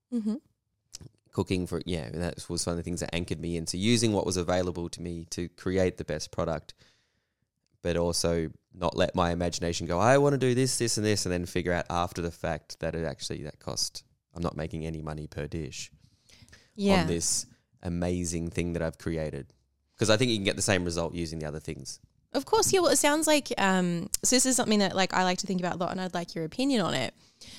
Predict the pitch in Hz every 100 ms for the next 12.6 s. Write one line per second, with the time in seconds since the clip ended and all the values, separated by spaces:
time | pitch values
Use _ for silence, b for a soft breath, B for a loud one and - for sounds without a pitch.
0 | B - 196 185 175 175 208 220 214 214
1 | 208 190 190 185 175 175 180 175 185 175
2 | 180 160 - 180 180 170 180 170 165 160
3 | 160 165 - 175 160 151 156 - - 190
4 | 180 185 180 185 180 175 160 165 165 170
5 | 170 170 - 254 240 214 208 196 190 185
6 | 185 180 185 190 175 180 175 175 165 b
7 | b b _ _ _ _ 196 185 - 190
8 | 175 175 196 175 - 190 196 190 196 190
9 | 180 165 - 143 - - 180 180 170 170
10 | 175 170 - - 175 175 185 175 185 185
11 | 165 151 165 - 175 151 165 156 160 156
12 | - 147 160 170 -